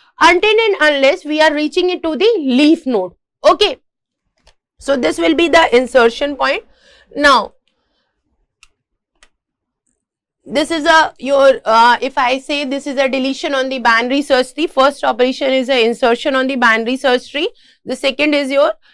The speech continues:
deletion on the binary search tree. In the binary search tree, we normally, how we are deleting an element, there are three cases.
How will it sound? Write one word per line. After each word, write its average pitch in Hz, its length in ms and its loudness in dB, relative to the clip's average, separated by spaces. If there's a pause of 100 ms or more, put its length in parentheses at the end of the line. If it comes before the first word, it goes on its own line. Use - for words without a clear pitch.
(100)
deletion 269 480 0
on 330 140 0
the 320 100 0
binary 233 380 2
search 233 300 -2
tree. 302 160 -8
In 285 160 -2
the 302 100 -4
binary 285 540 2
search 320 360 0
tree, 294 260 -4
we 285 160 -4
normally, 285 760 0
how 254 320 4
we 277 160 -2
are 285 100 2
deleting 247 480 -2
an 254 100 -2
element, 214 480 -2 (440)
there 311 220 4
are 320 180 4
three 302 260 -2
cases. 220 560 -2